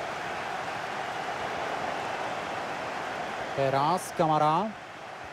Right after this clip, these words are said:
Jeszcze trochę, a bramka będzie w zasięgu. Ale cała akcja kończy się stratą piłki. Z piłką Pedri. Nic z tego nie będzie. Mamy spalonego.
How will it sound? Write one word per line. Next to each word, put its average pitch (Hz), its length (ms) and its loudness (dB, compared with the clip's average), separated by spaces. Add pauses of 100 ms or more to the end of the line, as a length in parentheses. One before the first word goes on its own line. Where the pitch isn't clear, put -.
(640)
Jeszcze 156 460 4
trochę, 208 460 6
a 220 80 2
bramka 214 380 4
będzie 220 280 4
w 190 40 -4
zasięgu. 185 600 4 (360)
Ale 208 480 6
cała 226 400 4
akcja 240 400 2
kończy 202 340 0
się 214 120 2
stratą 208 380 6
piłki. 156 420 0 (2000)
Z - 100 -10
piłką 170 600 6
Pedri. 185 500 6 (560)
Nic 254 360 6
z - 140 -6
tego 285 240 6
nie 262 140 6
będzie. 208 440 4 (240)
Mamy 214 220 4
spalonego. 208 640 6